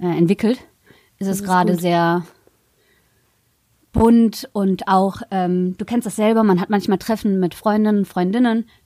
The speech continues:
Speaker 1: die sind gut und dann hat man Treffen, die sind besonders gut.
Speaker 2: Ja,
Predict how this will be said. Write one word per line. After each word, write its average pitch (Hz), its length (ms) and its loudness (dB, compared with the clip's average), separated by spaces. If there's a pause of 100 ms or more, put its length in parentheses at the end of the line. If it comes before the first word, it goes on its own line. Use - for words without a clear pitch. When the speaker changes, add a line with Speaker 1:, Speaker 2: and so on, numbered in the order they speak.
Speaker 1:
die 202 60 -6
sind 180 160 -2
gut 285 280 2
und - 120 -4
dann 190 120 2
hat 202 100 -4
man 202 100 0
Treffen, 220 260 -4
die 190 60 -4
sind 190 180 -2
besonders 190 500 2
gut. 165 260 -4 (360)
Speaker 2:
Ja, 196 220 -4